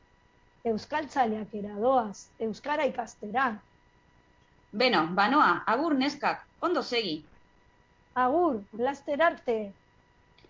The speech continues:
Speaker 2: Eta gaurkoz nahikoa da, por hoy es suficiente. Antes de irnos, les queríamos contar que si quieren seguir aprendiendo euskera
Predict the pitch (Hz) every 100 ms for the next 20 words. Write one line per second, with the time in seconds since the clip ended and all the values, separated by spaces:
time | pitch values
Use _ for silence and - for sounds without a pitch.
0 | - - 220 208 196 226 339 381 381 415
1 | 403 - 190 180 175 - 294 240 151 -
2 | - _ - 196 262 349 - 185 165 196
3 | 156 147 - _ _ _ _ _ _ _
4 | _ 226 277 330 349 370 339 277 294 -
5 | 185 185 170 180 208 240 302 311 226 226
6 | 233 - 214 214 247 302 311 240 240 247
7 | 247 202 202 220 220 220 - 320 170 143